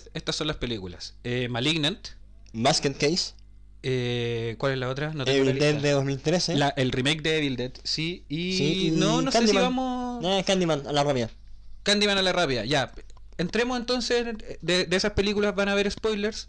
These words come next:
Speaker 1: Entremos a hablar de lo que hemos visto y hablemos derechamente de Candyman.
Speaker 2: Para ir pasando a lo, a lo que sigue.
Speaker 1: Claro. Nosotros fuimos a ver Candyman al cine.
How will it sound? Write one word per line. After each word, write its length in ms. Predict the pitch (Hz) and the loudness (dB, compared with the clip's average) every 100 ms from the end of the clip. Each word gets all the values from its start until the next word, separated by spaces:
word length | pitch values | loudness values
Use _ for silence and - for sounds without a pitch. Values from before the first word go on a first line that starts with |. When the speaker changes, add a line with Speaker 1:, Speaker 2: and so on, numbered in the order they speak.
| - | -8
Speaker 1:
Entremos 400 | - 170 185 196 | -6 0 0 2
a 60 | 202 | 2
hablar 240 | 196 196 | 2 2
de 80 | 196 | 2
lo 80 | 190 | 0
que 80 | 196 | 0
hemos 180 | 202 196 | -2 -4
visto 400 | 220 - 226 349 - - | -6 -6 -8 -8 -20 -2
y 60 | |
hablemos 320 | 233 220 214 202 | 0 2 0 0
derechamente 440 | 185 185 180 175 | 0 -2 -4 -2
de 60 | 165 | -4
Candyman. 580 | 160 160 165 165 170 202 - - - - - - - - | 0 -2 0 -4 -4 -8 -14 -20 -20 -20 -20 -20 -18 -4
Speaker 2:
Para 100 | 151 | -2
ir 60 | 156 | -2
pasando 380 | 147 156 151 | -2 -2 0
a 20 | 143 | -2
lo, 240 | 143 139 | 0 -2
a 60 | 135 | -2
lo 100 | 131 | -4
que 100 | 131 | -4
sigue. 320 | 120 101 101 - | -4 -6 -8 -4
Speaker 1:
Claro. 320 | 135 95 85 - - - - | -4 -4 -8 -18 -18 -18 -6
Nosotros 360 | 151 247 311 | -4 -2 -2
fuimos 180 | 269 262 | -2 0
a 20 | |
ver 100 | 247 | 0
Candyman 380 | 226 220 214 180 | 0 -2 0 0
al 80 | 131 | -2
cine. 280 | - 98 | -4 -12